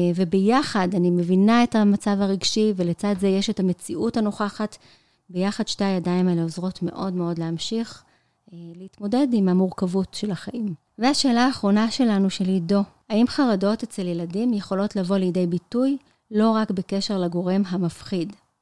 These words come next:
למשל, הבן שלי בכיתה א', ולאחר הסבב האחרון של הלחימה מעזה, הוא לא מפסיק לדבר על האזעקות, וזה מאוד נוכח בבית שלנו.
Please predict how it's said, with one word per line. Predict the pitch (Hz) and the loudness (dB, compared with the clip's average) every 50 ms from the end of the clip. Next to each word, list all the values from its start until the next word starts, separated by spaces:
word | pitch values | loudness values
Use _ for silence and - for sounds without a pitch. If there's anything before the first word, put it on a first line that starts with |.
| _ - | _ -6
למשל, | 180 185 196 190 - - - - 160 190 208 226 285 - _ _ _ - | -4 -2 -2 -2 -4 -6 -8 -8 -8 -6 -6 -6 -6 -8 _ _ _ -8
הבן | 196 180 240 285 320 | -2 2 4 4 6
שלי | - 311 277 240 220 | 6 6 4 4 4
בכיתה | 196 214 - 202 - - 190 190 - | 2 0 -2 -2 -4 -2 -2 -2 -2
א', | 180 165 170 185 190 240 - - _ _ _ _ _ _ _ _ _ _ _ _ - 185 | -2 -4 -2 -2 -2 -4 -6 -8 _ _ _ _ _ _ _ _ _ _ _ _ -10 -6
ולאחר | 180 175 175 185 175 - - 294 294 240 | -4 -4 -4 -4 -6 -4 -2 -2 0 -2
הסבב | 220 - 233 233 240 262 240 214 | -2 -2 -2 0 2 2 2 0
האחרון | 190 190 - - 190 208 233 240 | 0 -2 -2 0 0 2 2 2
של | - 220 | 2 0
הלחימה | 208 196 196 196 - 190 190 190 196 202 | 0 0 -2 -2 -2 -2 0 0 2 2
מעזה, | 196 175 165 160 160 160 165 185 190 220 262 - _ _ _ _ _ _ _ | 0 0 -2 -4 -6 -6 -6 -8 -8 -8 -10 -12 _ _ _ _ _ _ _
הוא | 208 202 | -2 0
לא | 202 214 | 2 2
מפסיק | 214 208 - - - - 294 - - | 2 0 -2 -6 -6 -6 -6 -4 -4
לדבר | 202 175 180 170 185 185 | -4 -2 -2 -2 -2 -2
על | 185 185 180 | -2 -2 -2
האזעקות, | 175 170 160 160 170 - _ - 240 285 - - - 185 | -2 -4 -6 -8 -10 -14 _ -10 -8 -8 -10 -10 -14 -12
וזה | 185 175 160 180 | -10 -6 -2 -2
מאוד | 180 180 - - - 247 214 | -2 0 0 -2 -2 -2 -2
נוכח | 202 190 - 208 190 - 185 | -2 -4 -2 -4 -4 -2 -2
בבית | 180 160 175 170 175 170 - | -4 -2 -2 -2 -4 -4 -4
שלנו. | - 180 175 165 165 165 180 | -4 -2 -2 -2 -2 -2 -4